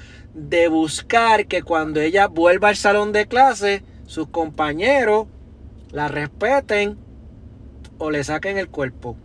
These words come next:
y no necesariamente por el distanciamiento físico. Así que a-,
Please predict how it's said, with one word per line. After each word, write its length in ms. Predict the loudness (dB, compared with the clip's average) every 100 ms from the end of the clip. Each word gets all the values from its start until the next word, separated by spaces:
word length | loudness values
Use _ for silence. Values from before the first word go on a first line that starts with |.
| -18
y 120 | -10 -6
no 80 |
necesariamente 840 | -4 -4 -2 0 2 0 -2 -4 -2
por 180 | 0 -2
el 60 | -2
distanciamiento 760 | -4 -4 -4 -4 -6 -6 -6
físico. 520 | -8 -10 -14 -16 -18 -18 -20 -16
Así 220 | -12 -8
que 260 | -2 0 0
a-, 260 | -2 -2